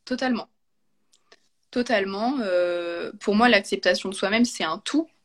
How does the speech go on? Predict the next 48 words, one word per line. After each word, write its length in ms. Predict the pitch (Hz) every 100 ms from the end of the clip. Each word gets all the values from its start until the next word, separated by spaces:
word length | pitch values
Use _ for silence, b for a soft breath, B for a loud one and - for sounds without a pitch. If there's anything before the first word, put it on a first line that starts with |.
| _ _ -
Et, 220 | 202 190
euh, 420 | 180 175 170 170
ça 220 | 180 - 175
pa-, 160 | 208 208
oui, 120 | 311
ça 160 | 220
passe 200 | 170 175
aussi 180 | 196 -
par 160 | 208 190
le 80 | 180
maquillage, 420 | 175 - 285 254
évidemment. 500 | 208 180 175 196 302 - B B B B 185
Euh, 520 | 185 180 175 175 180
je 120 | -
pense 200 | 247 240
qu'on 180 | - 185
est 160 | 175 -
tous, 280 | 208 - 190
euh, 80 |
bah, 140 | 160 151
comme 180 | 185 190
je 60 |
te 80 | -
l'ai 120 | 180
dit, 100 | 180
on 100 | 208
est 120 | 165
tous 160 | - -
différents, 580 | - - 180 190 262 277
on 60 | 208
a 100 | 170
nos 140 | 175
traits 260 | 170 - 185
de 40 | 175
visage, 360 | 175 220 226
et 60 | 190
cetera. 560 | 180 160 151 202 262
Et, 260 | 214 170 202 b b b b b _
et 400 | 202 190 185 180 185
c'est 180 | - 202
important 500 | 202 208 208 277 269
de, 360 | 196 196 190 185
bah, 120 | 175
de 120 | 170
s'aimer 320 | 185 - 202 262
comme 220 | 208 185
on 140 | 175
est. 140 | 208